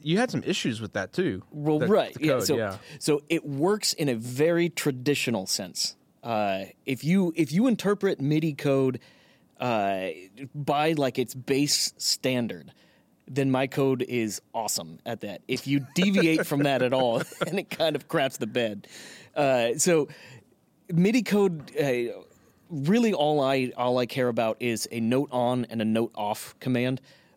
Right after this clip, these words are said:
Speaker 2: Uh, there's a lot of other commands that are like glide and velocity and aftertouch and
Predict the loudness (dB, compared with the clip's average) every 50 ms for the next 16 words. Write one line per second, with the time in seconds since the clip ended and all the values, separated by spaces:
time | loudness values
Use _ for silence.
0 | _ -4 -2 0 0 2 2 2 2 2 2 2 2 2 2 2 2 2 2 2
1 | 2 0 -2 0 0 0 0 0 -2 -2 -2 -2 -2 -2 -4 -8 -10 -14 -16 -16
2 | -8 -2 0 2 2 2 2 2 2 2 2 2 2 0 -2 -4 -4 -4 -6 -6
3 | -4 -6 -6 -6 -4 -4 -2 0 0 0 0 -2 -2 -2 0 0 0 0 0 0
4 | 0 -2 -4 -6 -10 -10 -12 -12 -14 -12 -8 -6 -6 -6 -4 -4 -6 -4 -2 0
5 | 0 0 0 -2 -2 -4 -6 -8